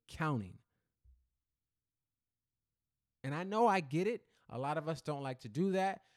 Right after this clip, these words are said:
because we know on the other side of that count is a realization that we are wasting a lot of time.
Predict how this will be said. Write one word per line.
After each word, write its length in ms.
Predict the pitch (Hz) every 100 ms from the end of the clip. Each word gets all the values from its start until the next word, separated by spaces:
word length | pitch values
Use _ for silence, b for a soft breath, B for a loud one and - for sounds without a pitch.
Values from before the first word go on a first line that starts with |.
| b b b -
because 240 | 127 123
we 160 | 139 165
know 440 | 160 170 196 - -
on 140 | 131
the 160 | 120 143
other 180 | 208 202
side 280 | 214 190
of 80 | 185
that 220 | 170 165
count 400 | - 180 190 185 -
is 180 | 139 123
a 80 | 123
realization 840 | 135 147 135 123 156 156 156 127
that 140 | 110 107 104
we 400 | 120 143 151 160
are 380 | - 107 104 101 101
wasting 640 | 120 147 160 - 160 160
a 240 | 104 101 107
lot 460 | 127 143 143 143 - -
of 340 | 120 127 123 117 -
time. 460 | 127 123 98 -